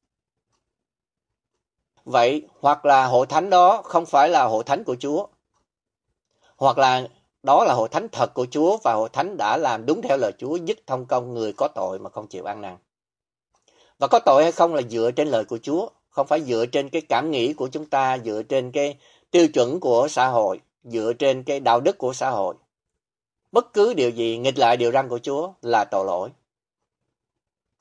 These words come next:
Người bị dứt thông công, bị mất quyền làm con cái của Đức Chúa Trời, bị mất quyền làm vua và thầy tế lễ trong nước Trời. Người ấy trở thành kẻ không công bình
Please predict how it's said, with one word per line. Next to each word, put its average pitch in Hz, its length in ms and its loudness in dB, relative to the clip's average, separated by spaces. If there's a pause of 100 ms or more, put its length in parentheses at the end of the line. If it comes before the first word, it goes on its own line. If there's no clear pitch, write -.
(220)
Người 139 160 2
bị 147 140 4
dứt 208 160 2
thông 165 200 -2
công, 151 320 4
bị 110 100 -4
mất 165 240 0
quyền 123 280 0
làm 113 200 -2
con 139 200 0
cái 143 280 2
của 135 120 -4
Đức 170 160 -2
Chúa 160 100 -2
Trời, 107 340 -2 (140)
bị 104 160 -8
mất 165 220 0 (100)
quyền 117 280 -2
làm 104 200 -4
vua 131 300 -2
và 110 160 -2
thầy 104 240 -8
tế 139 160 0
lễ 107 360 -6
trong 120 200 -2
nước 147 200 -6
Trời. 87 280 -8 (1200)
Người 131 180 2
ấy 175 320 4
trở 131 260 4
thành 120 240 -2
kẻ 113 300 -2
không 165 280 0
công 151 200 2
bình 101 240 -2